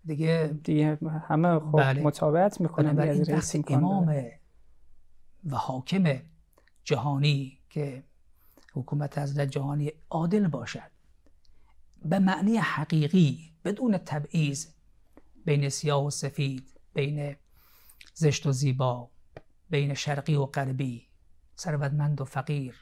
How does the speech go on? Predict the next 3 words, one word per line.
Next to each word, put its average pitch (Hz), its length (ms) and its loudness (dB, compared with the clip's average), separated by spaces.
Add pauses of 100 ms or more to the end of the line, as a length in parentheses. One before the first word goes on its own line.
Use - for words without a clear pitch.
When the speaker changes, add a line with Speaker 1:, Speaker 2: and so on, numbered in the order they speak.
(1400)
Speaker 1:
م، 151 60 -6 (440)
حکومتدار 147 840 2
و 147 140 2